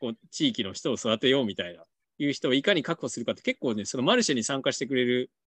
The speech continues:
マルシェに足を運ぶ人って結構そういう人も多くて。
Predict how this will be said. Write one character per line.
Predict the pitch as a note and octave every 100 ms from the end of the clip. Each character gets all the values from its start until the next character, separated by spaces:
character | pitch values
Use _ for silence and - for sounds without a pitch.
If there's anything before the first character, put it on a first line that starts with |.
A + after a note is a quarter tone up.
| _ _
マ | A#3
ル | B3+
シ | F3
ェ |
に | D3 -
足 | - G3+
を | -
運 | A#2+
ぶ | D3
人 | C#3+ E3
っ |
て | -
結 | D3 D3
構 |
そ | G#2 D3
う |
い |
う |
人 | C#3 C3
も | G2 C#3+
多 |
く | B2+
て。 | - -